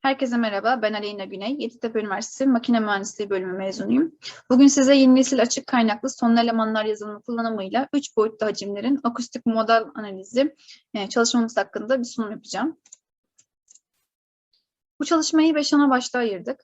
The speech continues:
Açık kaynak, açık bilim, akustik model analiz, sonlu elemanlar analizi, sayısal sonuçlar ve genel bir değerlendirme yapacak olduğum sonuç kısmından oluşmakta. Açık kaynak, açık bilime girmeden önce biraz ticari yazılımlardan bahsetmek istiyorum.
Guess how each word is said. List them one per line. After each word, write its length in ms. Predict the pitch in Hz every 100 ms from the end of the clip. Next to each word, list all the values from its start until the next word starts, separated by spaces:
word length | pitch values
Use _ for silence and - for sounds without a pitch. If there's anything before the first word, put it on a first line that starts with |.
| _
Açık 300 | 247 - 269
kaynak, 300 | 262 247 247
açık 320 | 226 - 240
bilim, 300 | 202 190 285 -
akustik 360 | 240 240 - 247
model 300 | 233 226 196
analiz, 440 | 180 233 285 -
sonlu 320 | - 262 247 247
elemanlar 380 | 247 233 233
analizi, 440 | 220 190 185 285 320
sayısal 420 | - 254 254 254
sonuçlar 800 | 247 202 220 - 254 - - _ -
ve 40 |
genel 380 | 233 247 277 277
bir 60 | 233
değerlendirme 460 | 233 233 240 240
yapacak 360 | 233 226 202 -
olduğum 360 | 190 190 269 320
sonuç 320 | 285 262 -
kısmından 360 | - 220 202
oluşmakta. 640 | 190 - - - - 311 - _ - - _ _ _ _ _ _ _ _ _ _ -
Açık 300 | 269 - -
kaynak, 300 | 330 330 277
açık 260 | 285 -
bilime 220 | 302 302 294
girmeden 400 | 311 311 240 233
önce 220 | 269 285
biraz 240 | 285 285
ticari 420 | - 233 262 269
yazılımlardan 600 | 269 240 233 233 233 247 214
bahsetmek 440 | - - 165 165
istiyorum. 540 | - - 185 254 320